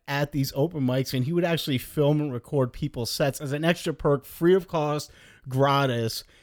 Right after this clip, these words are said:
And that was a great perk for people to just come to the open mic to actually get a film set, because one of the most important things to do early on in your stand-up career is to get a good set so that you could have that as kind of a demo tape to get on shows and things like that.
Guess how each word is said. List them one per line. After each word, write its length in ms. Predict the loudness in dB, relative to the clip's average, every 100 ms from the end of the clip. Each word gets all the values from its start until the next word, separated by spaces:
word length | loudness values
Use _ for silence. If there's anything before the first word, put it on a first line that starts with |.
| _ _
And 560 | -2 0 0 -2 0 2
that 100 | 2
was 120 | 2
a 40 |
great 300 | 2 0 0
perk 240 | -2 -4 -4
for 100 | -8
people 340 | -4 -4 -4
to 140 | -8 -8
just 260 | -6 -6
come 200 | -2 -2
to 160 | -2 -2
the 140 | 0
open 260 | 2 0 -2
mic 200 | -4 -4
to 100 | -4
actually 340 | -4 -4 -4
get 340 | -4 -2 -2 -2
a 60 | -8
film 340 | -6 -4 -4
set, 380 | -6 -4 -2 -2
because 400 | -4 -4 -4 -4
one 200 | -2 0
of 60 | 2
the 60 |
most 260 | 2 0 -2
important 460 | -6 -4 -6 -6 -8
things 240 | -10 -8
to 100 | -10
do 240 | -4 -4
early 260 | -2 -4 -4
on 300 | -4 -6 -10
in 200 | -6 -4
your 100 | -2
stand-up 400 | -4 -8 -6 -8
career 380 | -8 -8 -4 -6 -8 -20 -14
is 180 | -6 -4
to 120 | -2 -2
get 260 | 4 4
a 80 | 4
good 240 | 2 -4
set 300 | -4 -2 -4
so 140 | -4 -8
that 60 | -8
you 80 |
could 160 | -6 -6
have 140 | -4
that 120 | -6 -8
as 120 | -8
kind 260 | -4 -2
of 60 | -2
a 60 | -6
demo 360 | -6 -4 -4
tape 320 | -6 -6 -8
to 100 | -10
get 180 | -8 -6
on 140 | -6 -8
shows 400 | -6 -6 -6 -8
and 100 | -12
things 260 | -12 -12
like 200 | -12 -12
that. 280 | -14 -14 -16